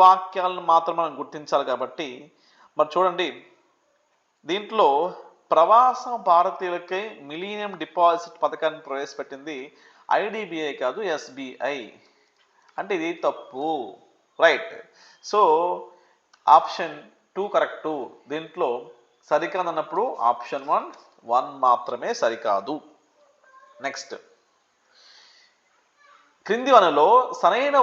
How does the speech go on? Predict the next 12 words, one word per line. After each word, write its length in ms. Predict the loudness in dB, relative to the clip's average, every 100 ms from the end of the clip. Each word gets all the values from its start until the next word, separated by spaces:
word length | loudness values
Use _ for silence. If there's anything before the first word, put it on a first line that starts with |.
| 6
వాక్యాలను 480 | 6 4 -2 -2 -4
గుర్తించండి. 640 | -8 -8 -8 -6 -6 -4 -6 -8 -20 _ _ _ _ _ _ _ _ _ _ 0
ఆప్షన్ 300 | 0 -2 -6 -6
వన్, 140 | -6 -12 _ _ 0 4
కరెన్సీ 460 | 4 2 -6 -10 -4 2
పేపర్ 400 | 4 4 -2 -2 0
నోట్ 180 | 0 0 -4
చట్టం 380 | -4 -2 -4 -2
నై-, 160 | -6 -4 -4
ఎయిటీన్ 320 | -6 -6 -12 -14
సిక్స్టీలో 600 | -18 -12 -10 -6 0 2 0 -4 -12 _ _ _ _ _ _ _ _ _ _ _ _ _
జరిగింది. 440 | -2 -2 -4 -10